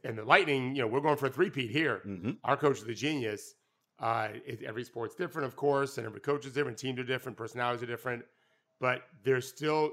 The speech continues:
Speaker 1: you still have to have pride. The Lightning lost their first back-to-back game. They actually, like, three in a row. And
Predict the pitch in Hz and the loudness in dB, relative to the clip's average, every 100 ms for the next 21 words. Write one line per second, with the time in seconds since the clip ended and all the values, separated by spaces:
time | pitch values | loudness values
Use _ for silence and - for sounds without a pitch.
0 | 143 117 - 160 143 135 127 - 127 131 | -4 -12 -4 0 0 0 -2 -2 2 4
1 | 117 101 104 - _ - 120 147 156 147 | 4 0 -10 -20 _ -8 0 0 0 0
2 | 139 131 127 117 - 147 160 - 143 143 | -2 -2 -8 -8 -2 0 0 -2 2 4
3 | 143 131 135 131 127 - _ _ _ - | 2 -2 2 2 2 -6 _ _ _ -20
4 | - - 131 131 131 127 117 113 - 120 | -20 -20 0 2 4 2 -2 -8 -10 0
5 | 123 131 - 113 - 151 135 113 101 95 | 2 2 0 -6 -2 0 2 2 0 -4
6 | _ _ - | _ _ -12